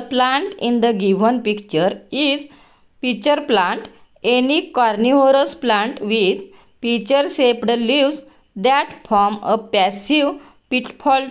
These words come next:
trap. Pitcher plants are carnivorous and commonly eats ants, flies, bees, et cetera. Large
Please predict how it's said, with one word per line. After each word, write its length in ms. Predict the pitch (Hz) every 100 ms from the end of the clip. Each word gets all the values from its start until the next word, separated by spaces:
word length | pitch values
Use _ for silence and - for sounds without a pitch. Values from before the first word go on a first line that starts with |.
| 262
trap. 400 | 254 247 240 - - _ _ -
Pitcher 400 | 277 277 285 311 -
plants 560 | 247 208 - - - - _ _ -
are 280 | 285 277 277
carnivorous 920 | 254 220 202 233 269 277 262 269 277 - -
and 400 | 220 262 240 330 - - _ -
commonly 540 | 220 220 254 277 277 311 277
eats 220 | 262 285 - -
ants, 440 | 247 254 269 - - _ _ _ _ _ -
flies, 540 | 262 240 240 311 - - _ - 190
bees, 380 | 302 302 - - _
et 260 | 226 269 -
cetera. 460 | 269 254 247 240 254 262 - _ -
Large 440 | 240 262 302 320